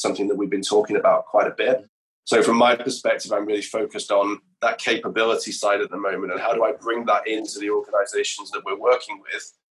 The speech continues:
Not just me, but in, you know, in collaboration with those that operate broadly within my space, because there isn't enough weight yet in this to drive the wholesale change of, of approach that organizations need to do, right? We're still scratching around the surface of possibility,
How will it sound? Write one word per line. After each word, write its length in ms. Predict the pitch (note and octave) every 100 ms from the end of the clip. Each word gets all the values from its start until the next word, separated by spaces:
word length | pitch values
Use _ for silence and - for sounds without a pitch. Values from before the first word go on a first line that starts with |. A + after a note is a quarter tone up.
| _
Not 240 | C#3+ C#3 C3+
just 300 | C3 - G#2+
me, 260 | G#2+ D#3+
but 240 | C#3+ F#3 -
in, 180 | A2 A2
you 100 | G#2
know, 160 | G2+ G2+
in 120 | A2
collaboration 840 | - A#2 A2+ A2+ G#2+ G#2+ - G2+
with 380 | G#2 A2 G#2+ - _ _
those 300 | A2 A2 A2
that 120 | -
operate 540 | A#2+ - A2+ G#2+ G2+
broadly 440 | - A#2 A#2 A#2 A2
within 280 | G#2 G#2+ G#2
my 140 | F#2+
space, 800 | - - A#2 F#2 - - - _ _ _ -
because 600 | G#2+ A2+ A2+ A2 - - -
there 120 | B2+
isn't 160 | D3+ C#3
enough 260 | C3 -
weight 400 | A2 A#2+ B2 -
yet 240 | G#2+ G2+ A#2
in 160 | A2+
this 220 | G#2+ G2
to 100 | -
drive 260 | G2+ G#2+ G#2
the 60 | F#2
wholesale 560 | - A2 G#2+ A2 G#2
change 340 | G#2 G#2 G#2 G#2
of, 120 | G2+ -
of 100 | G2+
approach 500 | G#2 - G2+ G2 G2 A#2+
that 100 | G#2+
organizations 840 | A2 G2+ G2+ G2 G2 - G2 F#2
need 180 | F#2+ F2+
to 140 | -
do, 180 | G2 E2+
right? 220 | D2+ -
We're 60 | G2
still 240 | - A#2
scratching 480 | - A#2 G#2 - A2
around 160 | G#2
the 60 | G2
surface 520 | - A2 G#2+ G2 F#2+
of 80 | -
possibility, 720 | G2+ G2 G2 G#2 A2 - D3